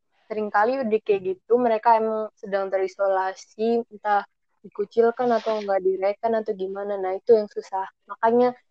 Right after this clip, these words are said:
be nice to everyone gitu. Kamu nggak tahu dia sedang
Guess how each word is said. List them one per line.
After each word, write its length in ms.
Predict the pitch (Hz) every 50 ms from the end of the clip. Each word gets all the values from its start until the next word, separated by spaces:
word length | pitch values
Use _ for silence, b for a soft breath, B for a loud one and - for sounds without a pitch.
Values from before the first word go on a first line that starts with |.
| _ _ _ _ _ _ 190 _
be 320 | - 233 262 269 269 269 277
nice 640 | 262 254 254 262 262 262 269 233 - - - - _
to 80 | 220
everyone 560 | 196 208 220 208 190 202 196 196 202 196 202 202 196
gitu. 160 | 185 196 190
Kamu 240 | 208 208 220 220 220
nggak 160 | 208 190 175
tahu 160 | - 208 208
dia 240 | 208 190 196 196 202
sedang 560 | - - 196 175 185 185 185 185 185 185 180